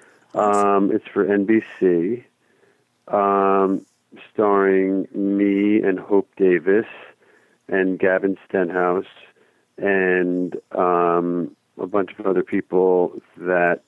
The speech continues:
Speaker 2: uh, Morgan Spector, um, who, and it's, uh, basically a spy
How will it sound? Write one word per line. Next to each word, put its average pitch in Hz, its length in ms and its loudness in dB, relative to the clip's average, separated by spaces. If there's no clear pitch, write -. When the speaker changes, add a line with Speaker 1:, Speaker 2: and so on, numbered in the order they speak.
Speaker 2:
uh, 87 400 0
Morgan 92 380 -2
Spector, 92 760 -2
um, 92 600 -2
who, 104 440 0
and 104 180 2
it's, - 380 -2
uh, 98 640 2
basically 123 1120 2
a 104 580 2
spy 101 760 0